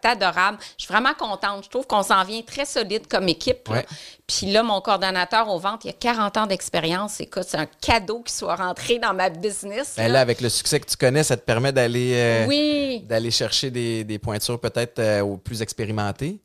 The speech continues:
Speaker 1: Ouais. Puis moi, mon équipe, c'est important. Tu sais, moi, j'ai pas d'enfants, fait que mon équipe, c'est comme ma famille, là.
Speaker 2: Ouais.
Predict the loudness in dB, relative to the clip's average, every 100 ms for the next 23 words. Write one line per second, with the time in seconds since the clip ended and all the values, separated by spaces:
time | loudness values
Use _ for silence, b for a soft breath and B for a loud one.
0 | -6 2 2 2 -6 _ -10 0 2 2
1 | 0 -4 -6 -8 -6 -4 -4 -4 -6 -6
2 | -4 -2 0 -2 -2 -2 -2 -4 -6 -10
3 | -8 -8 -6 -6 -6 -8 -8 -2 -2 -2
4 | -6 -10 -4 -2 0 -2 -6 -4 -2